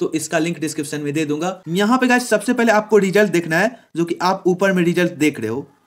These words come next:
ऊपर में देख रहे हो, ड्रैगन आया हुआ है, टाइगर आया हुआ है, फिर ड्रैगन आया हुआ है, फिर टाइगर, टाइगर, टाइगर, टाइगर आया हुआ है, ऐसे करके रिजल्ट दिया गया है।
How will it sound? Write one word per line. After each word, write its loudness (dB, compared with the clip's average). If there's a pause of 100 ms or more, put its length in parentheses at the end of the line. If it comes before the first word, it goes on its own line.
(160)
ऊपर 2
में 2
देख 4
रहे 2
हो, 4 (200)
ड्रैगन 0
आया 6
हुआ 2
है, 2
टाइगर 2
आया 2
हुआ 0
है, -6 (400)
फिर 2
ड्रैगन 0
आया 2
हुआ 0
है, -6
फिर 2
टाइगर, 2
टाइगर, 0
टाइगर, 0
टाइगर 0
आया 2
हुआ -2
है, -4 (280)
ऐसे 2
करके 0
रिजल्ट 0
दिया -6
गया -8
है। -16